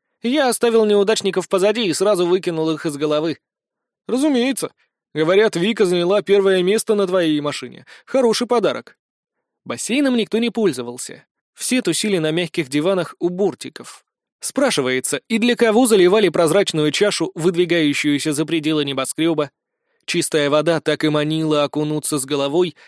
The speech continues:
и смыть с себя пот и усталость прошедшего дня. Эх, я еще не настолько отбитый, чтобы подставляться под сотни потенциальных врагов.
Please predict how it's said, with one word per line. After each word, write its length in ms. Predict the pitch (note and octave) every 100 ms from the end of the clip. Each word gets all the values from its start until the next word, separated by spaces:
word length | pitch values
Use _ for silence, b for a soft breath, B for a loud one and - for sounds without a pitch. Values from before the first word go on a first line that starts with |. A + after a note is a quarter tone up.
| -
и 120 | E3+
смыть 300 | - G#3+ -
с 60 |
себя 300 | - F3 E3
пот 300 | D3+ G#3 G#3
и 20 | D#3+
усталость 560 | D#3 - E3+ D#3+ -
прошедшего 580 | - D3+ D3+ C#3 D3 C#3
дня. 340 | C#3 B2+ B2+ _ _ _ _ _ _ _ _
Эх, 340 | C3+ C3 -
я 220 | D#3+ F#3+
еще 240 | F#3 E3 F3
не 100 | F3
настолько 560 | F#3 - D#3 B2 C3
отбитый, 460 | C#3 D#3 G3+ - - B -
чтобы 300 | - G#3+ G#3+
подставляться 640 | G#3 - F#3+ G3+ F3+ F#3
под 180 | F3 -
сотни 340 | - G3 F#3
потенциальных 720 | E3+ E3 E3 - D#3+ D3+ C#3+
врагов. 560 | C#3+ D3+ C#3+ B2 - -